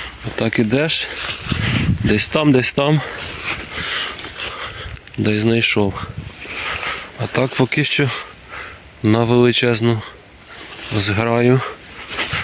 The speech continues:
опенят я ще не натрапив. Але все ще можливо, тільки зайшли до цього лісу. І відразу вдача на нашу сторону перестрибнула.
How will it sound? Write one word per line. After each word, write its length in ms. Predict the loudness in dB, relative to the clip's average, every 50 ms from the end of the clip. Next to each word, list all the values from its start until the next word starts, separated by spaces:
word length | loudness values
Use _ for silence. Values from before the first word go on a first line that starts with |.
| -6 -2 0
опенят 680 | 0 2 2 2 2 4 4 2 2 0 -2 -4 -4 -4 -6 -4 0
я 200 | 2 2 4 4
ще 200 | 2 2 2 4
не 160 | 4 6 6
натрапив. 600 | 6 6 4 2 0 0 0 -2 -2 -4 -8 -8 -8 -12 -18 -20 -20 -20 -20 -20 -18 -16 -16 -16 -16 -16 -18 -20 -20 -12 -6
Але 260 | -2 0 2 2 2
все 260 | 2 0 0 0 0
ще 200 | 0 0 0 0
можливо, 580 | 2 2 2 2 2 2 4 4 2 2 0 -2 -6 -8 -4
тільки 340 | -2 -2 -2 0 0 0 2
зайшли 360 | 2 2 2 2 2 2 2
до 100 | 2 0
цього 320 | -2 -2 -2 -2 0 0
лісу. 300 | 2 2 0 -2 -4 -6 -10 -16 -18 -20 -20 -20 -20 -20 -20 -20 -20 -20 -20 -20 -20 -20 -20 -18 -18 -18 -16 -14 -14 -14 -12 -12 -14 -12 -14 -14 _ _ -20 -20 -10 -4
І 220 | -2 0 2 2 2
відразу 680 | 2 2 2 2 2 2 2 2 2 2 2 0 0 0 -2 -4 -4 -6 -8 -12 -10 -4 0
вдача 440 | 0 2 4 4 4 4 4 2 4
на 120 | 4 6
нашу 260 | 6 6 4 2 0 -2
сторону 460 | -2 2 2 4 4 4 2 2 2
перестрибнула. 960 | 2 4 4 6 6 6 4 2 2 2 2 2 4 4 4 6 4 4 2